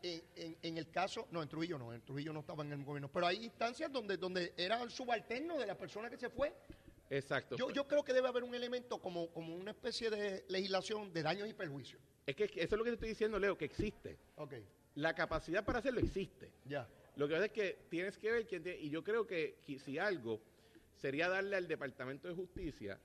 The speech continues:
Speaker 2: la capacidad
Speaker 1: De llevarlo.
Speaker 2: de si el municipio no lo hace,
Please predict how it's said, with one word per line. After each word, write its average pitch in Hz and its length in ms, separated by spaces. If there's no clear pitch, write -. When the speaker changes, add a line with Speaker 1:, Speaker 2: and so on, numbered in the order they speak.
Speaker 2:
la 139 180
capacidad 131 720
Speaker 1:
De 123 240
llevarlo. 135 320
Speaker 2:
de 143 220
si 156 200
el 156 80
municipio 147 520
no 202 120
lo 208 220
hace, 175 400